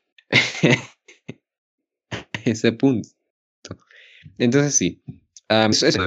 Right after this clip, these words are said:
es, es posible buquear bien. Vamos a buquear un combate de sesenta personas. O sea,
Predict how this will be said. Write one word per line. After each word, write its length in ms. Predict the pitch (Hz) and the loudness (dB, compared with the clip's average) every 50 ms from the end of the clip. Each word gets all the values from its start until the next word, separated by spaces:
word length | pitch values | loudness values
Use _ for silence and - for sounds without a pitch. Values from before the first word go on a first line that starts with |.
| 101 107 | 0 0
es, 200 | - 117 113 - | 0 -2 -2 -2
es 80 | - 92 | -2 0
posible 260 | - 101 98 82 92 | 0 2 2 4 4
buquear 380 | 90 90 - - 104 104 - 87 | 2 0 0 0 0 0 2 2
bien. 160 | 95 95 - | 0 0 0
Vamos 180 | 147 - 269 | 0 0 0
a 20 | 135 | 0
buquear 220 | 101 98 - 110 | 0 0 -2 -2
un 80 | 113 117 | -2 -2
combate 320 | - 120 123 123 123 - | -2 -2 -2 -2 -4 -6
de 360 | - - - - - _ - | -8 -10 -12 -14 -14 _ -4
sesenta 460 | - 107 104 - - 113 117 131 139 135 | 0 0 0 2 2 2 2 2 2 2
personas. 600 | - 95 87 - - 131 127 90 85 80 - - - - - - - - - | 2 2 2 2 0 0 0 0 0 -6 -8 -14 -16 -14 -14 -14 -14 -14 -10
O 60 | - | -6
sea, 340 | 110 117 98 92 87 - - | -2 0 2 2 0 -2 -6